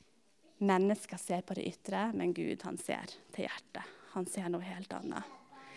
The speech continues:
Det der lille, svake, skrøpelige. Igjen. Akkurat som med Gideon.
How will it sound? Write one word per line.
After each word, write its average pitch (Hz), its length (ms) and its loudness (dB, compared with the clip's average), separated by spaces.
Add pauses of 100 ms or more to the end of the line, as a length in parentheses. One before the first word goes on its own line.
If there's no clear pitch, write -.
(160)
Det 214 140 10
der 202 300 12
lille, 202 480 10 (200)
svake, 185 720 6
skrøpelige. - 580 -2 (600)
Igjen. 185 400 8 (400)
Akkurat 269 320 12
som 220 120 8
med 196 140 6
Gideon. - 480 2